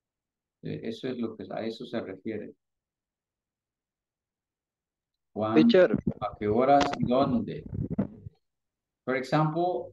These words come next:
Speaker 1: somebody could say, "Tomorrow at, eh,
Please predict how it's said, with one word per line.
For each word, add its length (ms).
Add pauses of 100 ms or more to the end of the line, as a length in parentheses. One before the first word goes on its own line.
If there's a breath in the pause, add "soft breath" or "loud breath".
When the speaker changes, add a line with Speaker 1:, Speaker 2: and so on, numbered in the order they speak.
Speaker 1:
somebody 520
could 200
say, 280 (140)
"Tomorrow 680 (1040)
at, 340 (380)
eh, 960